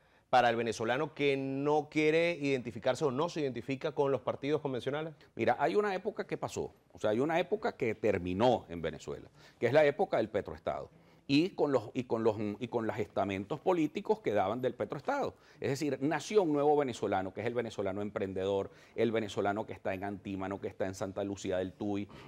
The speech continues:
Speaker 2: que está en San Fernando de Apure, que está en Maracaibo, que está en el sur de Anzoátegui, que están echándole, pero todos los días, un camión para echar su familia adelante.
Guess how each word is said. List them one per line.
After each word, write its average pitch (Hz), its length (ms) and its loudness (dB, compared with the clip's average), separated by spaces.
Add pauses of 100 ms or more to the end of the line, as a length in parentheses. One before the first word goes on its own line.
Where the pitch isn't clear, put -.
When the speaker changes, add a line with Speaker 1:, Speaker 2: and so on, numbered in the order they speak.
Speaker 2:
que 123 100 0
está 104 280 2
en 107 100 0
San 104 200 0
Fernando 95 480 -2
de 101 100 2
Apure, 98 400 0
que - 100 -4
está 101 260 0
en 104 80 -2
Maracaibo, 98 640 2 (260)
que 123 80 2
está 113 200 4
en 107 100 2
el 101 80 -2
sur 107 200 0
de 104 100 0
Anzoátegui, 101 580 -2
que 110 80 -4
están 123 340 0 (440)
echándole, 151 520 2
pero 147 260 2
todos 190 380 2
los 143 140 0
días, 180 220 -2 (180)
un 233 380 8
camión 143 840 6 (400)
para 120 140 8
echar 110 260 2
su 127 80 0
familia 101 380 2
adelante. 82 440 0